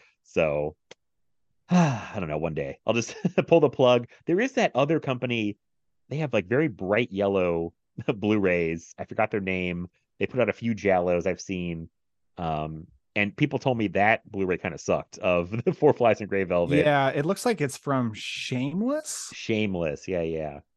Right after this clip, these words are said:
Speaker 2: Yeah, I don't have any, I don't have any Shameless
Speaker 1: <laughs>
Speaker 2: Blu-rays.
Speaker 1: Oh, it, it, I gotta see it though, 'cause it's irking my, like,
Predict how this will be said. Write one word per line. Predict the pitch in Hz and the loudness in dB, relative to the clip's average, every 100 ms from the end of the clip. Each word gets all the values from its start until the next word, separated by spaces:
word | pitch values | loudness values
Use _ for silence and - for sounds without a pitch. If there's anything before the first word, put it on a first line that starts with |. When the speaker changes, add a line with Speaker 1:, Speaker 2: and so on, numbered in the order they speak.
| _ - | _ -6
Speaker 2:
Yeah, | 143 | -2
I | 175 | 0
don't | 214 | 2
have | 190 185 | 2 2
any, | 165 143 131 131 135 _ 143 | 2 0 0 -4 -10 _ -4
I | |
don't | 160 | -2
have | 170 156 | 0 0
any | 135 | -2
Shameless | - 143 135 127 110 | -2 -2 0 0 -2
Speaker 1:
<laughs> | - | -4
Speaker 2:
Blu-rays. | 117 104 104 107 107 - - _ _ _ _ _ _ _ _ _ _ | -4 -4 -4 -6 -8 -14 -20 _ _ _ _ _ _ _ _ _ _
Speaker 1:
Oh, | 120 110 92 - | -8 -6 -2 0
it, | 170 | 2
it, | 170 120 | 4 4
I | 131 | 4
gotta | 151 208 240 | 4 2 2
see | 151 | 2
it | 127 | 2
though, | 95 87 | 2 0
'cause | 110 | -2
it's | 120 135 | -2 2
irking | 139 151 123 | 2 2 -2
my, | 107 101 | 0 0
like, | 95 87 85 - | 0 0 -2 -8